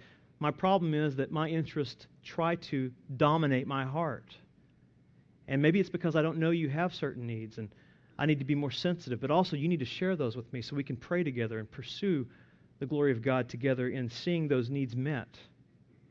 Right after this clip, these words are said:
I want to count your needs as more important than my own. So help me do that by joining me and by following Christ's example that we see there in Philippians two,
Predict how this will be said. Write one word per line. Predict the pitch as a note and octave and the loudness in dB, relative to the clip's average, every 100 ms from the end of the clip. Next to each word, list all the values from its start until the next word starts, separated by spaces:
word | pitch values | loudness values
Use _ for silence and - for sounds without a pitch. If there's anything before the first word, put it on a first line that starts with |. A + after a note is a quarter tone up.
| - - - - - - _ _ _ _ _ C#3 | -20 -20 -20 -20 -20 -20 _ _ _ _ _ 0
I | |
want | D3+ D3 | 2 2
to | A2+ - - - | 0 -8 -16 2
count | F3+ F3+ E3 | 4 4 0
your | C3+ D#3 E3+ E3+ E3 - D3+ | 2 4 6 4 4 0 -4
needs | D3+ E3 C#3+ | 2 2 4
as | B2 | 2
more | C3+ D#3 D#3 | 2 2 0
important | A#2+ - F#3 E3 C3 | 0 -2 -2 -2 -2
than | C#3 | 0
my | C3+ C3 | 2 2
own. | D3+ B2+ G#2+ - - _ - _ _ - - _ - - | 2 0 -4 -12 -20 _ -20 _ _ -20 -20 _ -20 -20
So | - C#3 | -4 2
help | G#3+ | 4
me | F#3+ | 4
do | D3+ E3+ | 6 6
that | C3 G#2 - - - - _ _ _ - _ _ - - | 6 2 -4 -20 -20 -20 _ _ _ -20 _ _ -14 -2
by | B2+ | 0
joining | B2 D#3 C#3 | 2 2 2
me | A2 A2 - _ _ _ _ _ _ _ _ - _ - | -4 -8 -18 _ _ _ _ _ _ _ _ -20 _ -10
and | D3 | -2
by | B2+ | -2
following | A#2+ D#3+ D#3+ C#3+ B2 | 2 4 6 4 0
Christ's | - D3+ C#3 - | -2 -2 -2 -4
example | A#2 B2 A#2+ A#2+ A2+ - - _ - | -4 -4 -6 -8 -14 -18 -20 _ -8
that | |
we | C3 | -6
see | A#2 D#3 | -4 -4
there | B2+ B2 | -2 -2
in | A#2 | -4
Philippians | B2+ C3 B2 A2+ A2 G#2 - | -4 -6 -4 -8 -8 -12 -14
two, | - D3 B2 | -4 -2 -2